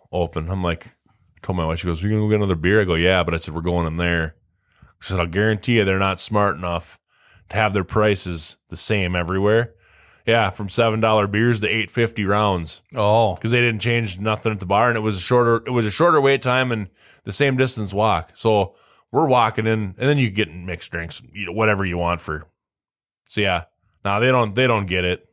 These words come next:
Speaker 1: They do, what they do get though is where you go in there. It's, it's, it's like cattle gate set up. So it's like a cattle chute. That's how they, that's what they got set up to get the, for their flow.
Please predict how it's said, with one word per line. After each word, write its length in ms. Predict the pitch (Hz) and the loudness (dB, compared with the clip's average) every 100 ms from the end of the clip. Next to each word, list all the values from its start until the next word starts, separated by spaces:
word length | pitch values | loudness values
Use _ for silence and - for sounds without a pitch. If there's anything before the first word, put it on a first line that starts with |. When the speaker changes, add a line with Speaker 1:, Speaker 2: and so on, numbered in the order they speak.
| _ _ _ _ _ _ _ _ _ | _ _ _ _ _ _ _ _ _
Speaker 1:
They 140 | 123 147 | 0 2
do, 80 | 147 | 4
what 120 | 147 | 4
they 100 | 131 | 2
do 240 | 110 190 240 | 2 2 2
get 220 | 143 - | 0 2
though 320 | 107 101 92 _ - | 2 2 -2 _ -12
is 160 | 104 | -8
where 140 | 107 131 | -4 -2
you 140 | 117 | -2
go 240 | 113 120 110 | 0 0 2
in 140 | 117 | 0
there. 200 | 135 147 | 0 0
It's, 240 | 120 113 - - - - | -2 -8 -12 -18 -16 -12
it's, 160 | 139 - | -6 -4
it's 140 | 160 | 0
like 120 | 202 147 | 0 0
cattle 360 | 135 127 120 | 2 4 2
gate 240 | 95 90 - | 2 -2 -2
set 200 | 101 87 | -2 -2
up. 140 | - | 0
So 80 | 123 | -2
it's 120 | 110 | 2
like 120 | 151 | 0
a 80 | 104 | 0
cattle 380 | - 107 101 90 | 0 0 2 0
chute. 320 | - 85 73 | -4 -6 -10
That's 160 | - - | -8 -2
how 120 | 110 | 0
they, 240 | 101 85 - | 0 -2 -8
that's 200 | 104 104 | -6 -2
what 80 | 120 | -2
they 100 | 107 | 0
got 220 | 107 113 - | 0 0 2
set 220 | 127 104 | 2 2
up 200 | 113 - | 0 0
to 80 | 107 | -2
get 180 | 110 | -4
the, 80 | - | -6
for 160 | - 107 | -8 -6
their 140 | 92 | -6
flow. 440 | - 90 98 131 | -8 -4 -2 -2